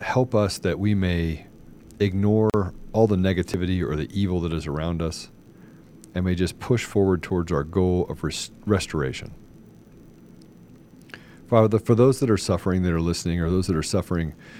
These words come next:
in our society, please put your, put your hand of comfort on them, that your will will be done. Please heal the sick, Father,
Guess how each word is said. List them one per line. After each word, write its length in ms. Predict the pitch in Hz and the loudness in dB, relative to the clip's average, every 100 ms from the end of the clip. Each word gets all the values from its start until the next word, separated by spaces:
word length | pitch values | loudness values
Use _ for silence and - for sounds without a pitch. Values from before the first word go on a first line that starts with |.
| - - - | -20 -10 -2
in 120 | 92 | 0
our 100 | 82 | 2
society, 520 | 85 - 87 82 80 | -2 -2 0 2 0
please 380 | - 113 104 - | 0 0 0 -2
put 320 | - 113 - | 0 0 2
your, 160 | 90 - | 0 0
put 240 | - - | -2 0
your 100 | 90 | 0
hand 220 | 101 90 | 0 -2
of 100 | - | -4
comfort 380 | - 85 87 - | -6 -4 -4 -4
on 240 | 80 82 | -4 -4
them, 240 | 85 87 85 - | -4 -6 -8 -8
that 120 | 80 | -4
your 140 | 98 | 0
will 220 | 98 95 | 2 4
will 80 | 90 | 2
be 160 | 78 71 | -2 -4
done. 340 | 78 80 85 - - - - - - - - - - - - - | -4 -4 -6 -12 -20 -20 -20 -20 -20 -20 -20 -20 -20 -20 -18 -2
Please 240 | 117 - | 0 0
heal 260 | 117 113 98 | 2 2 2
the 100 | 90 | -2
sick, 260 | 85 80 | -2 -4
Father, 400 | - 76 78 82 | -2 -2 -2 -8